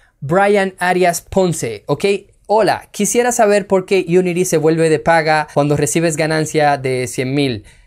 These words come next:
¿A qué se debe o si Unity paga el Play Store para que el juego sea reconocido? Gracias y saludo desde Perú". Mm, bueno, esto es una pregunta <laughs> que es bastante obvia. La razón por la que Unity se,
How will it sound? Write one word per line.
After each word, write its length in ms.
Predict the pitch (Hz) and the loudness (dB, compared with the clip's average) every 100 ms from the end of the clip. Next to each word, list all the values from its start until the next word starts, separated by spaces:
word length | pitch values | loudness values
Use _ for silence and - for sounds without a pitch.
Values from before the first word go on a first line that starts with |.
| _ - | _ -4
¿A 160 | 139 | -2
qué 140 | - 170 | 0 0
se 160 | 180 | 2
debe 440 | 165 165 160 160 160 | 2 2 2 0 0
o 280 | 135 135 131 | 0 0 -2
si 400 | - 147 139 151 | -4 -4 -2 -2
Unity 260 | 156 151 | 0 -2
paga 400 | - 147 147 147 | 0 0 2 0
el 240 | 139 131 - | -2 -8 -4
Play 220 | 151 180 | 0 0
Store 340 | 185 175 160 | -2 0 0
para 340 | 156 143 135 - | 2 0 0 -2
que 300 | 135 127 127 | -4 -2 -4
el 80 | |
juego 360 | 123 147 151 151 | -2 -2 0 -2
sea 260 | - 147 143 | -2 -2 -2
reconocido? 680 | 135 131 117 - 127 110 | -4 -6 -6 -4 -4 -4
Gracias 360 | 107 147 156 147 | -2 -2 0 -4
y 60 | 139 | -4
saludo 360 | 131 135 131 | -6 -4 -6
desde 400 | 123 113 120 113 | -8 -10 -8 -8
Perú". 320 | - 120 107 - _ _ _ _ _ _ _ _ _ - _ _ _ _ _ | -6 -8 -8 -14 _ _ _ _ _ _ _ _ _ -20 _ _ _ _ _
Mm, 640 | 190 185 185 185 185 180 | -2 0 0 0 -2 0
bueno, 300 | 170 175 143 | 2 2 2
esto 320 | 165 185 233 233 | -2 0 2 2
es 180 | 208 | 2
una 200 | 214 208 | 2 0
pregunta 380 | 196 190 202 196 | 2 2 2 0
<laughs> 180 | 170 190 | -2 -2
que 240 | 165 165 | 0 0
es 160 | 165 147 | 0 0
bastante 800 | 151 147 170 165 160 151 147 - | -2 0 -2 0 0 2 0 -4
obvia. 460 | 156 160 156 170 180 | 0 2 2 0 0
La 100 | 165 | -2
razón 320 | 175 175 202 185 | 0 0 -4 -2
por 180 | 190 | -2
la 160 | 185 175 | 0 -2
que 320 | 170 165 160 | -2 -4 -4
Unity 580 | 160 190 185 156 156 185 | 0 0 0 -2 -4 -6
se, 480 | - 151 143 139 139 | -6 -2 -2 -4 -6